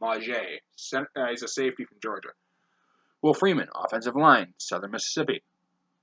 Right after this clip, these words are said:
Tyler Renew, cornerback, Citadel. T J, J T Jones, defensive end, Miami of Ohio. Chris Odom, defensive end, Arkansas State. Marcel Branch, defensive back, Robert Morris.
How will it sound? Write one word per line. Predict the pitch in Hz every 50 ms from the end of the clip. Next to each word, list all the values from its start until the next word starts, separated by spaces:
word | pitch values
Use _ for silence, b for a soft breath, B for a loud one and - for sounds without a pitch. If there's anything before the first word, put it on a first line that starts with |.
| _ _ _ _ _ _ _ _ _ _ _ _ _ _ -
Tyler | - 110 104 110 123
Renew, | 127 139 151 151 139 131 110 95 85 - _ _ _ _ _ _ _ _ _ _ _ _ -
cornerback, | - 147 151 139 117 95 85 - _ -
Citadel. | - - 160 160 147 127 104 80 73 - _ _ -
T | - - 101
J, | 95 - 107 113 117 123 - - 123
J | 113 123 127 135
T | 135 131 139 135
Jones, | 131 139 151 156 143 127 104 87 80 - _ -
defensive | - 95 - 113 117 117 120
end, | 131 135 117 92
Miami | 85 82 87 92 98 104
of | 110 113
Ohio. | 120 117 127 151 135 113 98 80 80 _ _ _ _ _ _ _
Chris | - - 139 131 - -
Odom, | - 147 160 156 139 101 90 85
defensive | - 98 - - 104 101 - 104 104 -
end, | 123 127 117 90 76 _ _ -
Arkansas | - 73 - - 87 - 110 110
State. | 117 156 175 151 101 - _ _ _ _ _ _ _ _ _ -
Marcel | - - - - 110 120
Branch, | 123 139 165 165 123 - - -
defensive | - 92 - 90 90 - - 135 - -
back, | 160 156 120 85 - -
Robert | 82 82 - 117 123 -
Morris. | 156 156 120 82 - - - -